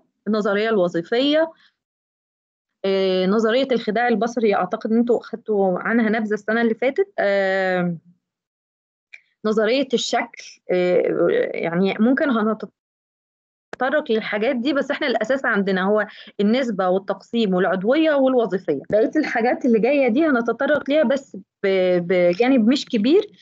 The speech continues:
عشان انتوا يا اما، آه، تطرقت ليها قبل كده، يا اما، آه، انتوا لسه هتاخدوها في سنين لاحقه. آه، الهاي تك، آه، وتطورها ان هي اصلًا كانت جايه من الوظيفيه،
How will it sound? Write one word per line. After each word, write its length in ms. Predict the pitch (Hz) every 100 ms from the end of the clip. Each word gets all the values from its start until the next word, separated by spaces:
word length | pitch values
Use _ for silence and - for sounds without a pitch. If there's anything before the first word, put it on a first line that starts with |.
| - _ - 202 - _ _ _ _ _ _ _ _ _ -
عشان 280 | 262 269 262
انتوا 260 | 247 240 214
يا 140 | 226
اما، 300 | 285 240 196 - -
آه، 300 | 175 175 170
تطرقت 580 | 175 - 208 208 247 -
ليها 200 | 247 -
قبل 220 | 247 262
كده، 300 | 262 294 320 330 - -
يا 160 | 226 302
اما، 220 | 302 320 320 _ _ 214
آه، 140 | 202
انتوا 180 | 262 262
لسه 280 | 269 - 277
هتاخدوها 500 | 269 226 220 302 294
في 80 | -
سنين 360 | 214 208 240
لاحقه. 500 | 220 175 - 156 - -
آه، 380 | 214 208 196 180
الهاي 360 | 226 214 262
تك، 260 | 254 269 - _ _ _ _ _ _ _ -
آه، 220 | 208 196
وتطورها 800 | 196 208 208 196 226 254 302 247
ان 100 | 208
هي 200 | 214 226
اصلًا 360 | - 254 269 247
كانت 260 | 208 190
جايه 140 | 220 262
من 220 | 240 254 - _ _ _ _ _ _ _ _ 277
الوظيفيه، 880 | 262 202 180 190 190 240 254 349